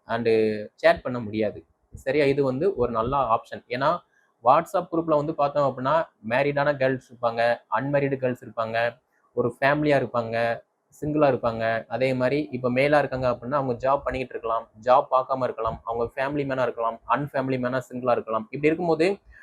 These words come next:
ஒரு ஃபேமிலியான ஒரு கேர்ளுக்கோ ஒரு மென்னுக்கோ வந்து ஒரு மெசேஜ் போதா அப்படின்னா, அந்த மெசேஜை பார்க்குறவங்களுக்கு வந்து அது வந்து ரொம்ப ஒரு கஷ்டமா தான் இருக்கும். அது வந்து ஃபேமிலிக்குள்ளேயே வந்து நிறைய பிரச்சனை வந்து வந்துரும். கரெக்டா? அதனால முழுக்க முழுக்க நம்ம அகாடமில நீங்க ஜாயின் பண்றீங்க அப்படின்னா, எல்லாமே வந்து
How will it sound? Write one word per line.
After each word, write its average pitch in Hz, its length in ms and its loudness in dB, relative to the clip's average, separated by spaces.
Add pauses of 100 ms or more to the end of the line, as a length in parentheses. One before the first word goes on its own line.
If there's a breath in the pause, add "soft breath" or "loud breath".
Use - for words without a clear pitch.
(260 soft breath)
ஒரு 143 320 4
ஃபேமிலியான 180 680 2
ஒரு 147 180 2
கேர்ளுக்கோ 156 440 4
ஒரு 147 140 2
மென்னுக்கோ 143 400 -2
வந்து 139 200 -2
ஒரு 139 160 0
மெசேஜ் 139 280 -6
போதா 135 340 0
அப்படின்னா, 123 400 -4
அந்த 127 240 -2
மெசேஜை 147 340 -2
பார்க்குறவங்களுக்கு 139 400 0
வந்து 120 360 -6
அது 123 140 -4
வந்து 123 180 -4
ரொம்ப 139 240 2
ஒரு 135 160 0
கஷ்டமா 127 380 -6
தான் 120 140 0
இருக்கும். 104 340 -6
அது 113 160 -4
வந்து 127 320 0
ஃபேமிலிக்குள்ளேயே 151 440 2
வந்து 139 180 -2
நிறைய 143 280 2
பிரச்சனை 135 360 -6
வந்து 120 160 -6
வந்துரும். 107 220 -10 (160)
கரெக்டா? 113 440 -2 (320 soft breath)
அதனால 156 600 2 (380)
முழுக்க 185 360 0
முழுக்க 160 500 0
நம்ம 123 260 2
அகாடமில 151 380 -2
நீங்க 139 180 -4
ஜாயின் 127 280 0
பண்றீங்க 131 420 0
அப்படின்னா, 131 340 -4
எல்லாமே 147 540 2
வந்து 135 420 -4